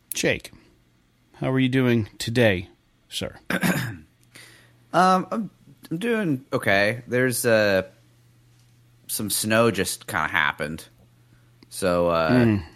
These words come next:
Speaker 2: that's cool. I guess we're gonna get a bunch of snow tonight,
Speaker 1: Yeah.
Speaker 2: which is fucking annoying because I have to drive somewhere for work tomorrow.
Speaker 1: Mm.
Speaker 2: But, uh, as soon as it appears, it will be gone,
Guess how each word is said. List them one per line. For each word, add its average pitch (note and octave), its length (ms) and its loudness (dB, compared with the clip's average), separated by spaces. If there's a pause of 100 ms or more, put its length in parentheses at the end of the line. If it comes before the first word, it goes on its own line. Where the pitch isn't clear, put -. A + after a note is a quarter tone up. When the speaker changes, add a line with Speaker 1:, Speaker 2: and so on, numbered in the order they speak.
(680)
Speaker 2:
that's F#2+ 420 0
cool. F2 520 -4
I E2+ 100 0
guess F2+ 240 -2
we're F2+ 80 -6
gonna E2+ 200 -6
get E2 160 -4
a - 40 -8
bunch D#2+ 220 -8
of D#2 60 -10
snow F2 240 -6
tonight, D#2 340 -6
Speaker 1:
Yeah. A2+ 260 4
Speaker 2:
which - 260 -14
is - 180 -10 (240)
fucking E2+ 280 -6
annoying D#2 500 -8
because E2 280 -10
I D#2+ 60 -2
have D#2+ 120 -6
to D2+ 140 -10
drive D2 460 -6
somewhere D2+ 300 -10
for - 140 -10
work D#2 180 -6
tomorrow. C#2 400 -10
Speaker 1:
Mm. A#2+ 380 4 (280)
Speaker 2:
But, F#2+ 300 2
uh, F2+ 380 2 (100)
as A2 120 -8
soon C3 180 0
as C3 120 -2
it C3+ 60 0
appears, D#3+ 680 -2
it B2+ 160 -4
will B2+ 160 0
be A#2+ 140 -2
gone, G#2 680 -2